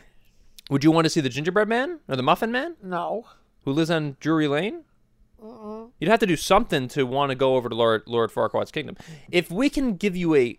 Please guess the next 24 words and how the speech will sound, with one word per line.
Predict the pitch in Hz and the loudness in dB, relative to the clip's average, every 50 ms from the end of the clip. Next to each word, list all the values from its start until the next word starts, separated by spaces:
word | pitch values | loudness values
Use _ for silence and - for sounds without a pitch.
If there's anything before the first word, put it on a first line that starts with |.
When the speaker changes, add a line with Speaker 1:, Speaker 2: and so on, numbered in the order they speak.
| _ _ - | _ _ -8
Speaker 1:
an | 123 123 - | -8 -6 -4
all-expense | - 160 185 214 247 233 - - - 196 180 170 - - - - | -2 -2 0 0 -2 -4 -4 -2 0 0 0 0 -4 -12 -14 -14
trip | - - - 170 147 104 - - - - - - _ _ - | -14 -8 -4 -2 -2 -2 -2 -6 -18 -20 -20 -20 _ _ -10
to | - 160 | -6 -6
Lord | 143 139 139 160 190 220 240 240 | -4 2 4 6 8 8 8 6
Farquaad's | - - - 208 202 196 - - 196 170 165 151 - | 4 4 6 6 6 6 6 4 6 6 6 4 0
kingdom, | - - 196 180 175 147 - - - _ _ _ - _ _ _ _ _ _ _ _ _ _ _ - | -4 -4 -4 -4 -4 -4 -8 -10 -14 _ _ _ -20 _ _ _ _ _ _ _ _ _ _ _ -4
and, | 139 139 143 - - | -2 0 -2 0 2
but | - 160 147 | 4 4 4
the | 147 175 | 4 4
only | 226 262 247 | 4 4 4
thing | - 240 233 214 | 4 4 4 4
is | 175 139 131 | 2 2 0
you'd | 135 147 | 0 -2
have | 147 139 127 | -2 -2 -4
to | 135 | -6
stay | 120 - 156 131 | -6 -2 -2 0
in | 123 127 | -2 -2
Shrek | - - 127 113 | 0 0 -2 -2
Swamp. | - - - 185 190 127 - - - - - - - _ _ _ _ _ _ _ _ _ _ _ _ _ _ | -2 -4 -6 -6 -6 -6 -8 -12 -20 -20 -20 -20 -20 _ _ _ _ _ _ _ _ _ _ _ _ _ _
Speaker 2:
But | - 277 - | 4 8 8
Speaker 1:
Would | 302 | 10
Speaker 2:
I | |
Speaker 1:
you | 320 | 10